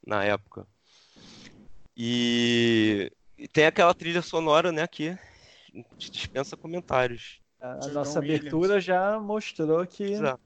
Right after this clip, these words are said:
Speaker 1: Que a, <laughs> só de tu ouvir em qualquer lugar, você já sabe do que que se
Speaker 3: Já
Speaker 1: trata,
Speaker 3: sabe.
Speaker 1: né?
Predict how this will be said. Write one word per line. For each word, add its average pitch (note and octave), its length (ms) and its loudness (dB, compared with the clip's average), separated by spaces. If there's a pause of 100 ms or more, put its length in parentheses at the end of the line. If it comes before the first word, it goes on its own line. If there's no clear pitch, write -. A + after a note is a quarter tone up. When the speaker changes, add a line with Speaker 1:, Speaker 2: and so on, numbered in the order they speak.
(160)
Speaker 1:
Que B2+ 160 -4 (300)
a, B2 100 0
<laughs> C3 600 -8 (160)
só - 560 -2
de E3+ 140 -6
tu G#3+ 120 -2
ouvir E3+ 220 4
em F#3+ 40 -2
qualquer F3 300 0
lugar, F3 480 2
você F#3 260 -14
já F#3 120 -6
sabe E3+ 300 -12
do E3 340 -20
que F#3+ 100 -14
que - 120 -16
se - 100 -14
Speaker 3:
Já C3+ 60 -12
Speaker 1:
trata, C3 260 -4
Speaker 3:
sabe. D3+ 140 -16
Speaker 1:
né? A#2 60 -14